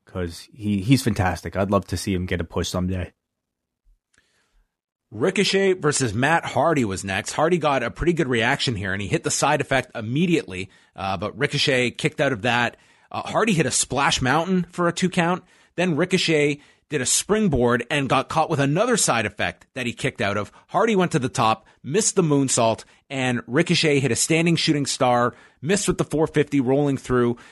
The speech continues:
Speaker 2: and then Hardy goes for a third side effect. This time, Ricochet has it scouted,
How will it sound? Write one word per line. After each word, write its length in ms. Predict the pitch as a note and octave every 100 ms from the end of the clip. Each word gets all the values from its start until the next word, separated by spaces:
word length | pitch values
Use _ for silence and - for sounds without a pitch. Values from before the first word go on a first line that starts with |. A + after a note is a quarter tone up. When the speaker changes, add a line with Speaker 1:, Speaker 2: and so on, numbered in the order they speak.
| - -
Speaker 2:
and 200 | B2+ C3
then 140 | B2+
Hardy 300 | A2+ E3+ F3+
goes 240 | D3+ D3+
for 140 | - C#3
a 100 | C#3+
third 420 | - - G3+ A#3
side 260 | - B2+ A#2
effect. 360 | - A2 G#2+ -
This 240 | A#2 E3+
time, 360 | - D3+ D3 C3 -
Ricochet 420 | C#3+ - D3+ B2
has 200 | A2+ G#2+
it 100 | G2
scouted, 500 | - C#3+ C3+ C3